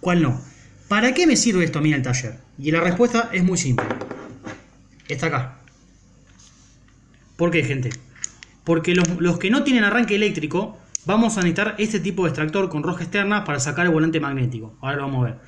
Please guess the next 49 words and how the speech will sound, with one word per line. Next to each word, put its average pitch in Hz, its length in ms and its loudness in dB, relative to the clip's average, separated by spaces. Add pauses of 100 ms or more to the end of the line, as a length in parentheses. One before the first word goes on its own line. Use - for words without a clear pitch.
(380)
Y 151 100 0
en 156 60 4
los 160 80 2
que, 165 220 -2
los 160 240 0
que 156 100 -2
sí 247 200 2
tienen 185 200 2
arranque 196 320 0
eléctrico, 220 520 -2
vamos 180 340 -2
a 156 40 0
necesitar 175 360 0
este 196 200 -4
tipo 170 220 -2
de 160 60 0
extractor 147 260 -4
al 156 80 0
revés, 139 240 -2
¿ven? 175 280 -4 (360)
Que 160 80 -4
es 151 60 -2
como 127 560 0
al 123 80 0
revés, 131 300 0
este 147 120 -4
tiene 147 180 -2
rosca, 147 520 -2
eh, 113 220 -6
digamos, 113 360 -6 (720)
eh, 117 140 -8
tiene 156 200 0
rosca, 156 300 0
el, 143 160 0
el 143 140 -2
macho 165 200 0
de 165 60 2
la 165 60 2
rosca 180 220 0
lo 143 100 0
tiene 147 180 -4
ahí. 127 240 -2 (280)
Ahí 147 120 0
lo 156 60 4
vamos 156 160 2
a - 20 0
ver 147 60 0
enseguida. 127 340 -4 (2750)
Bueno, 180 260 2